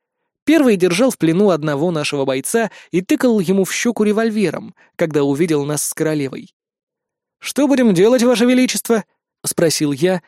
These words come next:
целясь в голову плесневелого охранника протезом. «Ты же у нас любишь давать выбор. Вот и спроси, чего он хочет,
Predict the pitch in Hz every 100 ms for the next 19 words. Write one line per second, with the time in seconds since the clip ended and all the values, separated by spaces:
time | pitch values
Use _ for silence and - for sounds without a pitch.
0 | _ - 262 247 190 180 185 233 220 214
1 | 208 196 190 175 160 139 135 - 208 196
2 | 185 180 190 - 147 - - - _ _
3 | _ _ _ _ _ - 349 294 302 285
4 | - 277 269 208 175 170 175 175 - _
5 | _ _ - 269 359 240 220 - 208 -
6 | _ - 339 247 170 160 190 -